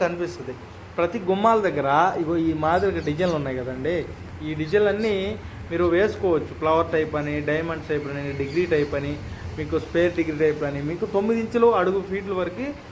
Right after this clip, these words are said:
వీటిలో ఉంటాయి. ఈ వెల్కమ్ నోట్స్ వచ్చేసి చాలా వరకు మీ మెయిన్ గేట్ దగ్గర వెల్కమ్ నోట్ రాంగులనే మంచి అట్రాక్షన్ అయితే కనిపిస్తుంది. ఇగో అలాగే ఇటుపక్క చూడండి,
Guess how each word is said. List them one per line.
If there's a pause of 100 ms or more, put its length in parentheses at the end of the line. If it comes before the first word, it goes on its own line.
(160)
వీటిలో (120)
ఉంటాయి. (200)
ఈ (220)
వెల్కమ్
నోట్స్
వచ్చేసి (540)
చాలా
వరకు (240)
మీ (140)
మెయిన్
గేట్
దగ్గర (600)
వెల్కమ్
నోట్ (480)
రాంగులనే (160)
మంచి (140)
అట్రాక్షన్
అయితే (340)
కనిపిస్తుంది. (540)
ఇగో (120)
అలాగే (300)
ఇటుపక్క (100)
చూడండి,